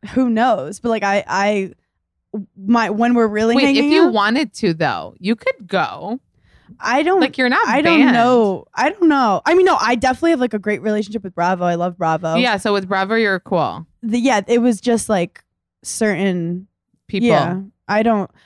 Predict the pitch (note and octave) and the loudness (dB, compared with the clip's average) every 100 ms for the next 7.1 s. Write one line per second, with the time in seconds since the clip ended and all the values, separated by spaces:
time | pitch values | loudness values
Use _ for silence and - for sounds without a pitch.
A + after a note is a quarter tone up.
0 | _ - A#3 C4+ D4 C#4+ C4+ B3 - G3+ | _ -4 -2 0 0 -2 -2 -6 -4 -2
1 | C4 B3 C4+ A#3 D#3 _ _ _ _ _ | -2 0 -2 -2 -6 _ _ _ _ _
2 | _ G#3 A3+ C4 D4 D4 C#4+ G3+ A3+ G#3+ | _ -2 -2 -2 -2 0 0 0 -2 -2
3 | G3 G3+ G3+ G3 - A3+ - A#3 C#4+ - | -2 -4 -4 -6 -6 -6 -4 -4 -4 -8
4 | C4 A#3+ G#3+ G#3+ G3 F#3 F3+ F3+ F3 E3+ | -4 -4 -2 -6 -4 -2 -2 -4 -4 -4
5 | D#3+ G3 D#3+ C3+ - D#3 _ _ - F#3 | -2 -4 -4 -6 -16 -20 _ _ -6 -6
6 | E3 D3 - E2 E3 A3 A3 A3 F#3+ F3+ | -8 -12 -18 -12 -4 0 2 2 2 -2